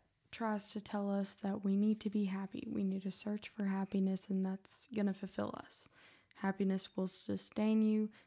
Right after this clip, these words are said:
This is some remedies for happiness. Magazines, pop culture, social media is gonna try and shove down your throat that you need to be happy.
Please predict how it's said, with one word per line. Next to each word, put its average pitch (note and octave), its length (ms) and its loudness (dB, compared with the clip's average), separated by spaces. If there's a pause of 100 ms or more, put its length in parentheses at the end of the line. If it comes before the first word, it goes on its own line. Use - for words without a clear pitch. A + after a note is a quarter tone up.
(140)
This G3+ 220 0
is F#3+ 180 0
some F#3+ 340 0 (140)
remedies G3 560 2
for G3 140 -2
happiness. F3 680 -2 (440)
Magazines, F#3 840 4 (200)
pop G3 280 0
culture, F#3+ 320 -4
social F#3+ 380 -2
media G3 400 0 (400)
is G3+ 140 -4
gonna G#3+ 220 4
try G#3 200 2
and G3+ 100 2
shove A3+ 220 4
down A3+ 180 6
your A3 140 4
throat G3 260 -2
that G#3 160 -4
you G#3 300 2
need G3+ 340 2
to G3 60 -12
be F#3+ 340 0
happy. G#3 460 -8